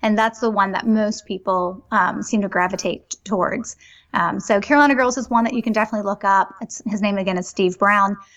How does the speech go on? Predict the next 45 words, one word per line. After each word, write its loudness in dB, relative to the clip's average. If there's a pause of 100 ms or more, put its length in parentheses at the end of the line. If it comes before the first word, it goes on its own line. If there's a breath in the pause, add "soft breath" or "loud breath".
(100)
but 0
you'll 4
also 2
find 0
his -8
Bells 0
of -14
Charleston, -4 (180)
like -2
the -12
Charleston -2
Vampire 0
and -6
things -8
like -6
that. 2
It's -18
how 0
the -8
first -4
vampire -2
made -4
it -4
to -4
the -2
New 0
World, 0 (540 soft breath)
um, -2 (640)
when 4
Charleston 0
was, -4
you -2
know, -4
just -12 (500)
back -2 (280)
a -2
long 6
time -2
ago -4
when -8
it -12
was -12
a -12
port -6
city. -6